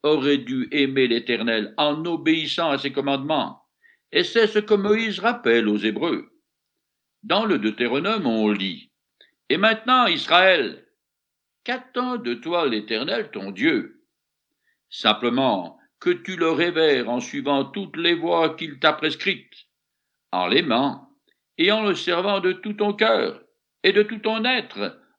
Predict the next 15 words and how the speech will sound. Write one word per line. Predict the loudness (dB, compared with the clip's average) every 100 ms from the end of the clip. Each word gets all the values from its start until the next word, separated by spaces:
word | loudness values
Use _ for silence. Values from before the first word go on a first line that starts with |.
| _
en | -4 -2
observant | -2 -4 -2 0 2 2
ses | 0 -2
commandements | -2 0 0 0 -2 0 0
et | -2
ses | 0 -2
lois | 2 2 2 0
que | -6
je | -4
te | -4
prescris | -4 -6 -10 -8 -6
aujourd'hui | -6 -4 -6 -4 -6 -6 _ _ _ _ _
pour | -2 -2 -2 -4
ton | -2 0
bien. | 2 2 2